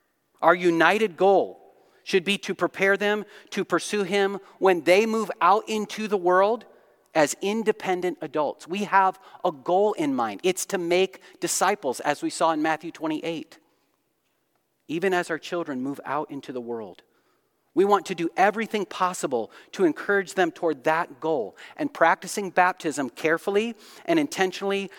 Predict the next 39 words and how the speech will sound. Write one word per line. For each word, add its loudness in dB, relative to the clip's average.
has 2
served 0
us -2
well 4
to -10
that 2
end -4
over 0
the 0
last 0
several -6
years. -16
What 2
you're 2
going 2
to -10
hear -2
this -2
morning 0
is -2
two -2
of 4
our 6
own 2
young 0
people -2
that 2
were -2
raised 0
up -2
in 0
our 0
church -4
that 6
have 0
wrestled 2
with -2
this -2
issue -2